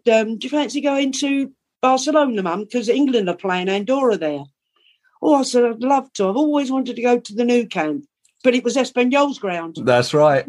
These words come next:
Speaker 2: I would have been
Speaker 1: <laughs>
Speaker 2: there 'cause they played there twice. Um, and I
Speaker 1: Yeah,
Speaker 2: went to
Speaker 1: yeah.
Speaker 2: both of those. So.
Speaker 1: Did you? We went the night, it was pouring a rain all night, wasn't it?
Speaker 2: Oh, yeah. Well,
Speaker 1: Yeah.
Speaker 2: I was on the, uh,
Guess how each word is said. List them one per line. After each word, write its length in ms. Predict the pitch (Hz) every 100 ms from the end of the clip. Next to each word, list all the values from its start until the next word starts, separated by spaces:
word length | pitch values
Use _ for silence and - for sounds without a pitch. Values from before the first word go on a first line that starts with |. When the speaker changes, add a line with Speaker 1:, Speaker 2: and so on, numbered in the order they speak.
| -
Speaker 2:
I 80 | 175
would 140 | 196
have 120 | 147 -
been 240 | 117 113
Speaker 1:
<laughs> 80 | 110
Speaker 2:
there 220 | 131 156
'cause 120 | - 143
they 100 | 143
played 240 | 165 165
there 120 | 165
twice. 760 | 160 - 170 113 117 - - - _
Um, 360 | 123 120 117 127
and 140 | -
I 60 | 131
Speaker 1:
Yeah, 60 | 143
Speaker 2:
went 180 | 131 110
to 60 |
Speaker 1:
yeah. 60 | 98
Speaker 2:
both 260 | 147 147
of 100 | 127
those. 380 | 110 95 90 85
So. 220 | - 117 95 _ _
Speaker 1:
Did 240 | - 277 -
you? 160 | 196
We 80 | 214
went 200 | 226 247
the 80 | 240
night, 260 | 247 247 226
it 80 | 226
was 100 | -
pouring 360 | - 262 254
a 80 | 247
rain 420 | 247 247 220 190 - _ _ -
all 140 | 208
night, 300 | 202 180 175
wasn't 180 | 226 220
it? 20 |
Speaker 2:
Oh, 380 | 156 156 147 110 -
yeah. 500 | 120 120 123 120 110 - _ _
Well, 300 | - 147 -
Speaker 1:
Yeah. 180 | 226 208
Speaker 2:
I 40 |
was 260 | 135 131 120
on 160 | 139 135
the, 220 | 127 123
uh, 240 | 120 -